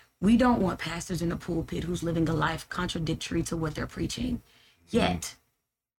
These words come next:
Speaker 1: yet, we're okay with people pushing something that they don't even believe in.
Speaker 2: Whoa.
Speaker 1: So why is it okay for them to be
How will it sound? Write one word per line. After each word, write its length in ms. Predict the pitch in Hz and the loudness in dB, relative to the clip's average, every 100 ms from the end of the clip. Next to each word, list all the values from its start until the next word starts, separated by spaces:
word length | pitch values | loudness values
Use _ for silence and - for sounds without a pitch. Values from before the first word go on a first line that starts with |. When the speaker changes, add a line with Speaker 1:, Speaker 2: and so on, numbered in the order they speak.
| _ _ 240 | _ _ 0
Speaker 1:
yet, 440 | 240 131 - - - _ _ _ _ _ - | 2 0 -4 -12 -16 _ _ _ _ _ 2
we're 140 | 190 | 4
okay 260 | 170 - 196 | 4 4 2
with 160 | 185 - | 2 2
people 300 | 190 - - | -2 -2 -2
pushing 580 | - - - 170 165 120 - - | -2 0 2 2 2 -2 -14 -20
something 400 | - 185 170 170 156 | -4 0 2 2 2
that 100 | - | 2
they 100 | 175 | 2
don't 160 | 175 | 2
even 200 | 175 160 | 4 4
believe 440 | 156 156 185 175 160 | 4 4 4 4 2
in. 300 | 135 - - | 0 -2 -4
Speaker 2:
Whoa. 280 | - 180 151 | 0 0 2
Speaker 1:
So 180 | 117 202 | 4 4
why 300 | 160 165 208 | 6 6 6
is 160 | 214 202 | 4 4
it 60 | |
okay 280 | 180 165 185 | 2 2 0
for 160 | 165 170 | 0 0
them 260 | 156 180 175 | 2 2 2
to 120 | 175 | 0
be 280 | 175 170 | 0 0